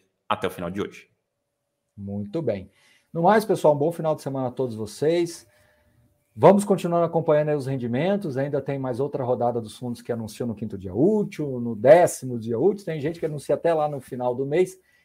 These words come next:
Speaker 2: Então, esse mês, lembrando que mesmo aqueles que anunciam agora depois do dia trinta do seis, que anunciam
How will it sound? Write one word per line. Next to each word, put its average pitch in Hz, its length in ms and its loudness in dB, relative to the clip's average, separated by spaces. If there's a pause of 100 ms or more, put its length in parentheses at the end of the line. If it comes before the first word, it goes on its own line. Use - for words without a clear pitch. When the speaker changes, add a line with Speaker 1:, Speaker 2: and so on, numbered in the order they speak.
(120)
Speaker 2:
Então, 143 400 2
esse 151 400 -2
mês, 156 320 0
lembrando 143 420 0
que 143 140 -12
mesmo 165 440 4
aqueles 139 360 -10
que - 80 -12
anunciam 123 360 -10
agora 117 300 2
depois 127 460 -2
do 120 60 -4
dia 110 140 -4
trinta 117 320 -8
do 101 120 -14
seis, - 260 -10
que - 80 -12
anunciam 120 420 -6